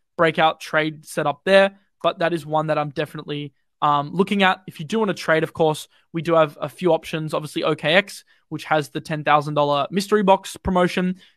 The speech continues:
You've got, um, Apex and, uh, and,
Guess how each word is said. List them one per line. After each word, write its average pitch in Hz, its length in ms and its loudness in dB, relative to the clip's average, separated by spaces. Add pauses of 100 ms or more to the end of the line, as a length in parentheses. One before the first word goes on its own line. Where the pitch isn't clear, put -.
You've 156 160 -10
got, 151 220 4 (360)
um, 147 580 4
Apex 175 460 2
and, 151 220 -8
uh, 147 160 -6 (240)
and, 143 480 -4